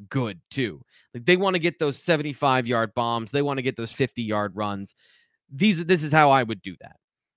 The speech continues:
R S says, "I feel like Coach Franklin isn't beating around the bush anymore. His news conference used to be so cryptic. Seems to be more open, other than about injuries. Glad he's not sugarcoating." I've, I've noticed that as well. Uh, I've noticed that he's a, he, he's a little more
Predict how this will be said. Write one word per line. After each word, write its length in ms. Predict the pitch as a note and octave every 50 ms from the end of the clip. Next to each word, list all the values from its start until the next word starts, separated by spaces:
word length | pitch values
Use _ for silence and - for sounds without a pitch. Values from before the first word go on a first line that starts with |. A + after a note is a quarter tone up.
| _ _ -
R 200 | C#3 D#3+ E3+ E3+
S 120 | E3 D#3+
says, 160 | - E3+ C#3+
"I 40 | D3
feel 140 | - F3+ E3+
like 100 | D#3 C#3
Coach 180 | D#3+ D#3+ - -
Franklin 300 | E3 D3+ C#3 D3 C#3 B2+
isn't 240 | C#3 B2 C3+ A2+
beating 200 | C3 C3+ B2 B2
around 140 | A#2+ A#2 A#2
the 60 | A2+ A2
bush 200 | C#3 D3 C#3 -
anymore. 360 | C#3 C3+ B2+ B2+ B2 B2 A#2+
His 140 | A#2+ A#2 G2+
news 180 | B2 C3 A#2+
conference 340 | - C#3 B2+ - B2 A#2+ -
used 140 | B2 B2+ A#2
to 80 | - -
be 60 | A2+
so 180 | - - A#2
cryptic. 540 | - - - E3 D3 - D3+ D3 C#3+ - _ - - - -
Seems 240 | - A3 A#3 F#3+ F3
to 60 | E3+
be 120 | G3+ G3
more 280 | D#3+ D#3+ D3+ C#3+ C#3 - - -
open, 480 | F#3+ G3+ - - G3+ F#3 F#3 F#3+ E3+ - _ _ _ _ -
other 160 | C#3 D3+ C#3+ C#3+
than 80 | C3
about 220 | A#2+ A2 A2+ G#2+ -
injuries. 520 | - E3+ F3 E3+ D3 D#3+ E3 D#3+ D3+ - - _ _ _ _ -
Glad 260 | D3+ D#3+ E3+ E3+ D3+
he's 180 | D#3+ D3+ C3+
not 180 | D#3 C#3+ C#3+ C3+
sugarcoating." 600 | - - D#3+ C#3+ C#3 B2+ - - A#2+ A2 G2 F2 _ _ - - - -
I've, 380 | - G3+ C#4 F4+ F4+ D#4+ - - -
I've 240 | - B3 C#4 C4+ C4+
noticed 400 | C4 C4 B3+ A#3+ A#3+ G#3 - -
that 180 | G#3 F#3+ D#3
as 140 | D#3 C3+ A#2
well. 320 | A#2+ B2 G#2 D2 - _ _ _ _ _ _ _ _ _ -
Uh, 280 | A#2+ B2 A#2+ A#2 A2+ -
I've 200 | D3+ G3+ A3 G3+
noticed 300 | A#3 A#3 A#3 A3+ - -
that 100 | F#3 D#3+
he's 240 | D3+ F#3 F#3 D#3+ D3+
a, 280 | D3 C3 A#2+ A2 F2+ - - _ _ _ _ _ -
he, 320 | G#2+ D3 D3 D#3+ F3+ - -
he's 220 | D#3+ F#3 F#3+ F3
a 60 | F#3+
little 260 | G3+ A#3+ C#4+ D#4 E4
more 360 | C#4+ C4 B3+ B3 A#3+ A3 F#3